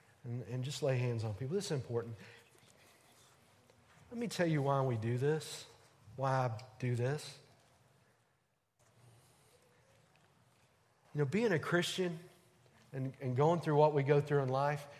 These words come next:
can be tough if you try to do it by yourself. Life is hard, but Jesus never intended us to go through life alone. That's why you have a church family. That's why we dedicated the babies this morning.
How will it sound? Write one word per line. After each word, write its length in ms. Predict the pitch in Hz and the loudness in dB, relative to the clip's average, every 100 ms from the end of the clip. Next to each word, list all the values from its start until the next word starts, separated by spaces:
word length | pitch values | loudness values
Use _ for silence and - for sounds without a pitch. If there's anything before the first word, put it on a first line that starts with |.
| - - | -20 -4
can 120 | 151 | 0
be 140 | 147 | 2
tough 420 | 147 - 147 123 - | 2 6 6 6 -2
if 140 | 113 | -6
you 80 | 110 | -6
try 180 | 131 117 | -2 -2
to 80 | |
do 140 | 110 113 | -2 -4
it 120 | 107 | -4
by 160 | 110 104 | -6 -6
yourself. 520 | 101 - 101 98 - - - _ _ _ _ _ _ _ _ _ _ _ - | -8 -10 -10 -10 -14 -20 -20 _ _ _ _ _ _ _ _ _ _ _ 0
Life 280 | 143 214 - | 4 6 4
is 100 | 123 | 0
hard, 380 | 143 139 104 90 - - - - _ _ _ _ - - | 2 2 2 -4 -14 -20 -20 -20 _ _ _ _ -20 -10
but 100 | - | -4
Jesus 460 | 127 123 214 185 156 | -2 2 0 0 2
never 260 | 170 160 151 | 4 6 4
intended 440 | 135 - 190 143 | 2 0 2 4
us 240 | 127 117 | 2 0
to 60 | - | -2
go 120 | 127 | -2
through 180 | 120 131 | 0 0
life 280 | 123 123 113 | 2 2 0
alone. 380 | 120 127 117 101 - - - | -2 0 -2 -4 -10 -18 -2
That's 200 | 147 - | -2 2
why 140 | 175 | 4
you 140 | 160 151 | 4 6
have 180 | 151 135 | 6 6
a 100 | 127 | 2
church 540 | - 160 151 147 - - - | 2 4 4 0 -8 -14 -20
family. 540 | - 165 156 127 104 98 - - - | -4 0 0 0 -4 -6 -10 -14 -2
That's 220 | 139 147 | 0 4
why 100 | 165 | 4
we 140 | 135 | 4
dedicated 760 | 131 127 151 151 151 139 131 120 - - | 4 4 4 4 4 4 2 -2 -8 -10
the 100 | 131 | -2
babies 460 | 123 139 143 123 110 | 4 6 6 2 0
this 220 | 113 - | -2 -4
morning. 340 | 117 110 104 | -2 -2 -4